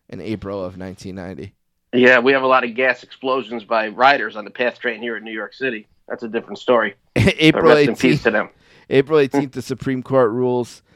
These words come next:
Speaker 1: states could make it a crime to possess or look at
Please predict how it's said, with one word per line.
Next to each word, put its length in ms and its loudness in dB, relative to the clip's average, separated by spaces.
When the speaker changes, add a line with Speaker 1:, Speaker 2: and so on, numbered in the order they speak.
Speaker 1:
states 420 0
could 160 -4
make 220 -2
it 60 0
a 60 -2
crime 520 -2
to 160 -8
possess 580 0
or 160 -4
look 380 -4
at 240 -2